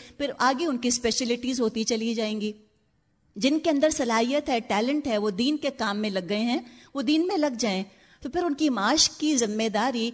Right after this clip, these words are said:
معاشرے کے لوگوں پر آ جاتی ہے۔ جیسے کوئی بچہ جب وہ اس طرح پڑھ رہا ہوتا ہے تو گورنمنٹ اسکالرشپ کا انتظام کرتی ہے کہ نہیں؟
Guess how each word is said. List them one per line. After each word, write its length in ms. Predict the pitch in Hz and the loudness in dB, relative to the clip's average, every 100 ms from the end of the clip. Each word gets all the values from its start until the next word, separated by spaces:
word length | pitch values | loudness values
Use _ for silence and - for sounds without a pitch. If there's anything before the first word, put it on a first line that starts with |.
| - | -8
معاشرے 400 | 226 220 226 277 | -4 -2 0 -4
کے 120 | 269 254 | -4 -4
لوگوں 240 | 196 202 | -4 -4
پر 180 | 208 208 | -4 -4
آ 100 | - | -4
جاتی 360 | 190 190 190 196 | -4 -4 -4 -6
ہے۔ 60 | - - _ _ _ | -8 -14 _ _ _
جیسے 220 | 247 269 | 2 4
کوئی 220 | 311 277 262 | 4 2 2
بچہ 460 | 247 - 269 226 269 - | 0 0 0 0 -2 -2
جب 220 | 233 233 | 0 2
وہ 100 | 247 | 0
اس 100 | 262 | -2
طرح 180 | - 285 269 | -4 -2 0
پڑھ 260 | 262 311 311 | 2 2 2
رہا 100 | 277 | 0
ہوتا 280 | 220 214 | -2 0
ہے 100 | 214 | -2
تو 100 | 233 | -2
گورنمنٹ 380 | 214 214 233 285 | 0 0 0 0
اسکالرشپ 580 | - 226 233 262 302 - | 0 0 0 0 -2 -2
کا 60 | 247 | -4
انتظام 440 | 233 240 240 269 | -2 -2 -2 -2
کرتی 400 | 269 277 359 381 | -4 -4 -4 -2
ہے 100 | 277 | -2
کہ 160 | - 220 | 0 0
نہیں؟ 340 | 202 190 202 | 0 0 -4